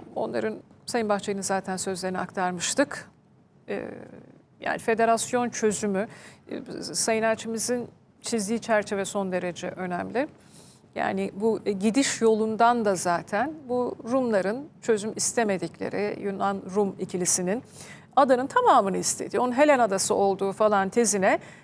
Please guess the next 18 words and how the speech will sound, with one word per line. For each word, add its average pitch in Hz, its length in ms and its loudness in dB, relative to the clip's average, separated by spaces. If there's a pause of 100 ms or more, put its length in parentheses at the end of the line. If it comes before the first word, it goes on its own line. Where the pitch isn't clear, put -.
(140)
bir 392 80 6
kez 233 280 4
daha 247 340 6 (360)
taşları 240 380 4
döşemeye 254 380 2
çalışıyor 240 480 -2
ama 226 280 2 (560)
bunun 262 320 -4
tam 269 240 2
tersi 233 360 4
mi 196 60 0
ortaya 185 300 -2
çıkacak 233 440 -4
yeni 208 140 -2
Cumhurbaşkanı 185 600 -2
ile 175 160 -4
çıkılan 190 400 -2
yolda? 175 340 -4